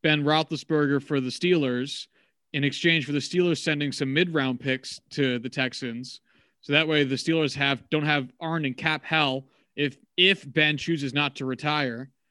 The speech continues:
by only spending a couple mid-round picks no one would care about on the team. The Jets would have to give a little bit less capital in exchange for just some money,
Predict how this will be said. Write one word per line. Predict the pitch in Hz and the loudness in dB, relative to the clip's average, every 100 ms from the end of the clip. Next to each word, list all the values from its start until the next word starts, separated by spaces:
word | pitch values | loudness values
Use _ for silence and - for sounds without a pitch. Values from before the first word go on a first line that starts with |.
| _ _ - | _ _ -2
by | 135 | 0
only | 147 | 0
spending | 139 151 143 | 0 0 0
a | 135 | 0
couple | 160 143 | 0 0
mid-round | 131 139 135 131 | 0 0 -2 -2
picks | 143 131 | -4 -4
no | 139 | -4
one | 131 123 | -4 -6
would | 123 | -2
care | 147 139 | 0 0
about | 127 120 117 | -2 -4 -6
on | 127 | -10
the | 117 | -10
team. | - 143 117 131 _ _ _ _ _ _ _ _ _ _ | -8 -6 -6 -10 _ _ _ _ _ _ _ _ _ _
The | 143 | -8
Jets | 135 170 170 - - _ - | 0 2 2 -2 -14 _ -6
would | 151 | -2
have | 147 139 | 0 0
to | |
give | 131 139 | 0 0
a | |
little | 127 143 147 | 0 2 2
bit | 123 | 2
less | 135 156 | -2 -2
capital | - 135 120 120 131 - _ - | 0 -2 -2 -8 -10 -14 _ -12
in | 135 | -10
exchange | 120 147 139 | -4 -4 -2
for | 135 | -4
just | 135 - | -4 -4
some | 131 | -2
money, | 156 139 120 | 0 -2 -4